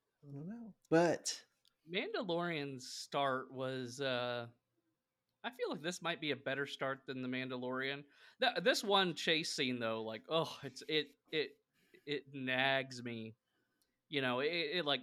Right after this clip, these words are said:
Speaker 2: lowers my expectations for the rest of the series a lot. And it's, I would like to enjoy a Star Wars series, you know, like, and it seems like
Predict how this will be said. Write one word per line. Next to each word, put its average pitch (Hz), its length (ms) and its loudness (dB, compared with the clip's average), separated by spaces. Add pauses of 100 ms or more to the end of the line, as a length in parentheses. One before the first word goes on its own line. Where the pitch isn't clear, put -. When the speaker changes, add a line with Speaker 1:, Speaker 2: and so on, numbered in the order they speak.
Speaker 2:
lowers 170 480 2
my 147 180 2
expectations 143 840 -2
for 143 100 -8
the 123 80 -4
rest 123 180 -4
of - 60 -18
the 135 80 -8
series 135 360 -8
a 107 40 -6
lot. 110 520 -6 (460)
And 135 120 0
it's, - 260 -8
I 160 100 6
would 180 140 0
like 180 280 4
to 135 160 0
enjoy 131 480 0
a 123 40 -4
Star 135 300 2
Wars 113 420 -4 (120)
series, 107 460 -6
you 127 100 -4
know, 123 280 -2
like, 123 200 -2 (920)
and 156 120 -4
it 139 100 -6
seems 196 400 -4
like 131 140 -2